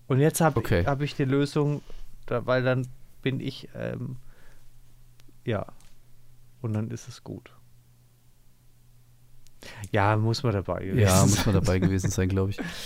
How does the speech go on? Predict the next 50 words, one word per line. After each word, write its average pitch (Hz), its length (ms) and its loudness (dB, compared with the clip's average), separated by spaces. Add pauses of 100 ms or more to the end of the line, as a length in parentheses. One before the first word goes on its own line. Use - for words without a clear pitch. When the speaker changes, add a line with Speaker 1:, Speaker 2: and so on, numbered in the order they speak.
(240)
Speaker 2:
Äh, 104 300 2 (200)
Speaker 1:
Ich 139 120 0
muss 208 240 4
auch, 196 160 6 (120)
Speaker 2:
was 127 120 8
Speaker 1:
ich 185 180 4
Speaker 2:
ich, - 60 -10
Speaker 1:
bin 170 180 2
echt 185 160 2
Speaker 2:
ja? 151 160 6
Speaker 1:
müde. 165 300 4
Ich 127 160 0
muss 143 160 -2
echt, 165 260 -2
also 147 240 -2
zu 147 60 2
Speaker 2:
Okay. 147 180 2
Speaker 1:
meiner, 143 240 4
ich 131 140 -6
bin - 240 -6
richtig 143 500 -6
müde. 127 380 -2 (580)
Ja. 101 140 -2
Speaker 2:
Okay, 143 200 2
das 170 120 4
ist - 80 2
okay. 165 180 4
Dann 131 140 8
erzähle 180 280 6
ich 214 80 2
jetzt 196 160 0
noch 165 140 2
kurz, 190 300 2 (300)
äh, 135 180 4
von 143 120 2
meinem 131 280 4
Urlaub, 208 400 6
den 180 100 4
ich 175 80 4
letzte 180 280 2
Woche 180 140 4
gemacht 180 360 2
habe. 190 340 4
Speaker 1:
Ah 160 100 6
ja, 185 160 8
Speaker 2:
Dann - 20 6 (120)
Speaker 1:
stimmt. 143 60 10
Speaker 2:
machen 240 180 10
wir - 60 6
das, 127 220 0